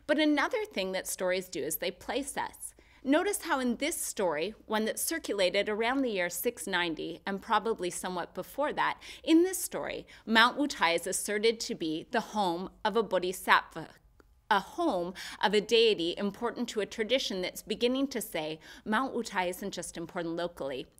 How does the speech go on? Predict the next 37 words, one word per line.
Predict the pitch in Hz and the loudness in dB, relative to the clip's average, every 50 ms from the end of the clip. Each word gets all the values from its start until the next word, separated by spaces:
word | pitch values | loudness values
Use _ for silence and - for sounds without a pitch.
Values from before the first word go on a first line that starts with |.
| _ _ - | _ _ 4
it's | - 226 226 - - | 4 4 4 4 -4
a | 202 | -4
Buddhist | 156 170 190 165 170 175 - - - - | 0 2 2 2 2 2 -2 -6 -12 -12
place." | - - - - 151 - - - - - - - - | -16 -16 -16 -16 -16 -16 -16 -18 -16 -16 -16 -12 -8
So | - - 269 262 | -2 2 4 6
in | 262 262 262 | 6 6 4
this | 302 392 294 - - | 4 2 2 0 0
way, | - 170 165 165 | 0 0 0 0
we | 170 190 | 0 -2
can | - 269 254 | -2 -2 -2
see | 240 - - - 165 160 175 196 | -2 -4 -4 -4 -4 -4 -4 -4
stories | - - - - - 311 320 285 196 160 160 180 - - - _ _ _ | -6 -8 -8 -4 0 2 2 4 4 2 0 -2 -4 -8 -12 _ _ _
placing | - - - - 285 285 302 294 - - - 180 160 160 | -18 -12 -2 4 4 6 6 4 0 -2 -4 -4 -4 -4
people, | - 180 165 - - 170 | -6 -8 -8 -6 -6 -4
here | - 285 262 240 - - | 0 2 2 2 2 0
a | 196 | -2
deity, | 165 156 - 214 202 208 202 185 - 151 143 - 233 - _ - - - - - - _ - | -2 0 2 4 4 4 4 2 0 -4 -6 -6 -8 -12 _ -18 -20 -20 -20 -20 -12 _ 0
and | 214 208 202 202 190 | 2 2 2 2 0
the | 196 | -4
proponents | - - 220 - - 220 214 208 196 196 196 - - - | -4 -6 -8 -6 -4 -4 -4 -4 -4 -6 -6 -6 2 4
of | 202 220 196 175 156 - | 6 6 6 4 4 2
that | 202 170 - - | 2 2 2 2
deity | - 196 180 175 165 170 170 | 0 2 2 2 2 0 -2
and | 170 170 | -4 -6
a | 160 | -6
cult | - - 202 185 - - | -6 -2 -2 -2 -2 -4
devoted | 180 165 180 165 175 185 185 | -6 -4 -4 -2 -2 -4 -4
to | - - 359 254 | -4 -4 -2 -2
it | 180 156 - - - - - | -2 -2 -4 -8 -2 4 6
at | 185 185 185 | 6 6 6
a | 180 170 175 - - | 2 -2 -2 -6 -6
specific | - - - - 302 - - - 381 370 - 247 - - - | -4 -4 -2 0 2 2 2 0 -2 -4 -4 -6 -6 -8 -10
place | - - 180 151 151 165 - - - | -12 -8 -6 -6 -6 -6 -8 -10 -4
in | - 240 240 | -2 0 0
the | 226 | 0
Buddhist | 175 - 180 165 175 175 - - - - | 0 -2 -2 0 0 -2 -2 -6 -6 -4
world. | 202 208 196 165 131 - - - - | 0 0 0 0 0 -4 -8 -12 -16